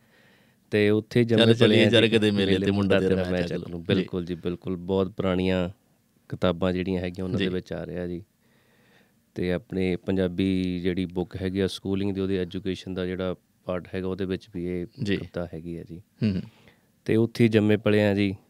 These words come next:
Speaker 1: ਉੱਥੇ ਪੜ੍ਹੇ, ਉਸ ਤੋਂ ਬਾਅਦ ਖੰਨੇ, ਫਿਰ ਫਤਿਹਗੜ੍ਹ ਸਾਹਿਬ ਤੇ ਫਿਰ ਕੈਨੇਡਾ ਪਹੁੰਚ ਗਏ ਜੀ।
Speaker 2: ਅੱਛਾ, ਤਾਂ ਇਹ ਜਿਹੜਾ ਮਤਲਬ ਫਿਰ ਖੰਨੇ ਤੱਕ ਪੜ੍ਹਾਈ ਤੁਸੀਂ ਕੀਤੀ, ਕਿੱਥੇ ਤੱਕ ਕੀਤੀ ਵੈਸੇ?
Speaker 1: ਖੰਨੇ ਮੈਂ ਪਲੱਸ ਟੂ ਕੀਤੀ ਜੀ।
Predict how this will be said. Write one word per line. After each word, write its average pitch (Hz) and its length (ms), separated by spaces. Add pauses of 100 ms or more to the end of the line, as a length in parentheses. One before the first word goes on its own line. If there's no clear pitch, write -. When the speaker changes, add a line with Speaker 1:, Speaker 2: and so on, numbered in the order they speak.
(120)
Speaker 1:
ਉੱਥੇ 98 260
ਪੜ੍ਹੇ, 101 420
ਉਸ 95 200
ਤੋਂ 95 140
ਬਾਅਦ 92 280
ਖੰਨੇ, 90 480
ਫਿਰ 90 80
ਫਤਿਹਗੜ੍ਹ 87 460
ਸਾਹਿਬ 95 280 (480)
ਤੇ 90 120
ਫਿਰ 87 200 (100)
ਕੈਨੇਡਾ 87 320
ਪਹੁੰਚ 85 300
ਗਏ 87 140
ਜੀ। 87 160 (340)
Speaker 2:
ਅੱਛਾ, - 260 (720)
ਤਾਂ 127 320 (100)
ਇਹ 160 240
ਜਿਹੜਾ 139 420 (140)
ਮਤਲਬ 123 420
ਫਿਰ 117 240 (580)
ਖੰਨੇ 127 220
ਤੱਕ 131 240
ਪੜ੍ਹਾਈ 123 180
ਤੁਸੀਂ 113 220
ਕੀਤੀ, 120 240
ਕਿੱਥੇ - 220
ਤੱਕ 156 120
ਕੀਤੀ 117 260
ਵੈਸੇ? - 260 (1120)
Speaker 1:
ਖੰਨੇ 143 340
ਮੈਂ 165 120
ਪਲੱਸ 120 260
ਟੂ 120 120
ਕੀਤੀ 123 260
ਜੀ। 120 120